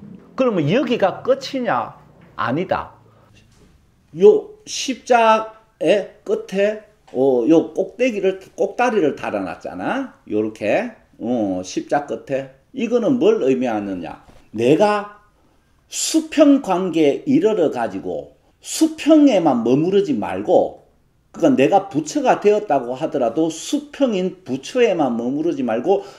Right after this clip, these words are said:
수직과 교차하는 지점, 즉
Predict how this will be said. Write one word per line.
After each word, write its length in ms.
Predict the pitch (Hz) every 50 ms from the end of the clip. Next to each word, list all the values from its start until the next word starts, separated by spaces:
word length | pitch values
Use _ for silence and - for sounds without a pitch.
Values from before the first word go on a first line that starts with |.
| - _
수직과 920 | - - - - - 294 302 - 285 285 285 - - - 170 175 160 -
교차하는 720 | - 123 117 123 135 - - - 214 220 220 214 208 208 -
지점, 380 | - 104 92 92 87 - - - _ _
즉 320 | - 180 160 - - -